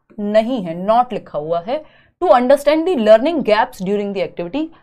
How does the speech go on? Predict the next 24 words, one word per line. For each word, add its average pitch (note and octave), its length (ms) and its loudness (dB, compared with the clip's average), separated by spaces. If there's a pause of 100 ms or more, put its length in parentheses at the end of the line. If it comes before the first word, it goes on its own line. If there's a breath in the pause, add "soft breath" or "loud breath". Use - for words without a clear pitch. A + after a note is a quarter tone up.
(120)
कोई A#3 160 -2
एक्टिविटी G#3+ 340 -4
कर A3 120 -2
रहे A#3 80 -2
हैं B3+ 80 -4
बच्चे, A3+ 220 -8
कुछ C4 160 -8
पढ़ G3 220 -2
रहे A3+ 200 -6
हैं, A3+ 160 -8
किसी G3 200 -8
चैप्टर F3+ 320 -6
को A3 100 -6
समझा A3 320 -4
है, B3 220 -6 (340 soft breath)
और D#4+ 360 4
लर्निंग A#3 460 4
गैप्स A#3 400 2
यानी A#3 220 0
कमी D#4 340 2
कहाँ G#3 240 -2
रह D#3+ 140 -4
गई D#3+ 160 -4
है C#4 200 0